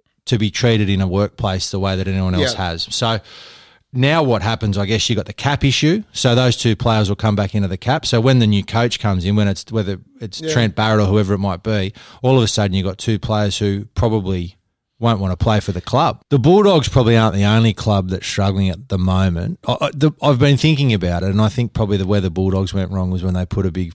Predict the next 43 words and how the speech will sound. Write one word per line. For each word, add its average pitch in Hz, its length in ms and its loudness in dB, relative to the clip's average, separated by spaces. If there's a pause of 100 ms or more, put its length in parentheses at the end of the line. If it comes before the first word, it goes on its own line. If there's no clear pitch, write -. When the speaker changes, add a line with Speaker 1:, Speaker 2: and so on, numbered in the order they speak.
Speaker 1:
picture 95 340 -4
of 82 80 -4
you 92 160 0
up 92 140 -2
in 98 80 -2
the 87 100 -2
gym. 90 320 -2
Ever 101 220 -2
since 90 280 -6
then, 92 180 0
the 90 80 -2
thing's 92 260 -4
gone 92 360 -6
Speaker 2:
<laughs> - 100 -8
Speaker 1:
downhill 92 340 2
badly. 92 400 -2
But 101 240 -6 (500)
other 156 280 2
clubs 143 500 2
that 120 160 0
don't 127 220 4
have 117 200 4
murals 101 420 4
of 87 140 0
William 95 300 2
Mason 98 380 -2
up - 140 -4
there, 113 300 -2
they're 135 220 2
struggling 104 460 0
too. 92 320 0 (160)
What 170 240 4
do 214 40 2
you 180 220 6
reckon 107 500 0 (560)
if 139 220 2
you 170 540 4 (240)
had 127 240 0
to 104 60 0
fix - 340 -2
clubs 95 360 0
like 87 220 -2
that? 107 300 -8